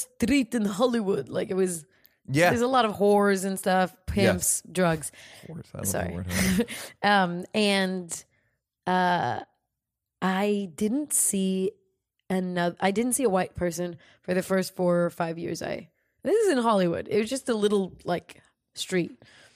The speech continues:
Speaker 1: And it was all Mexican. It was all Guatemalan and Salvadoreño. And then I saw one white person.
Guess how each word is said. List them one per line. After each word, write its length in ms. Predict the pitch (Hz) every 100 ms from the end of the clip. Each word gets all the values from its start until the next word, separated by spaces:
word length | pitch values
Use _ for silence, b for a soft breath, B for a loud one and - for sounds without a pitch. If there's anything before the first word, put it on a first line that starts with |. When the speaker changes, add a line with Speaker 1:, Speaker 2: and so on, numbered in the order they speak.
| b b b b b _ -
Speaker 1:
And 80 | 208
it 40 |
was 100 | 190
all 100 | 202
Mexican. 340 | 196 175 - 185
It 40 |
was 120 | 214
all 360 | 220 208 185 185
Guatemalan 640 | 165 180 175 170 165 170
and 240 | 165 165 -
Salvadoreño. 680 | - 170 170 151 113 185 - _ _ _ _ _ _ _ 196
And 240 | 190 185
then 280 | 196 202 -
I 100 | 185
saw 200 | - 160
one 180 | 175 135
white 200 | 113 87
person. 380 | - - -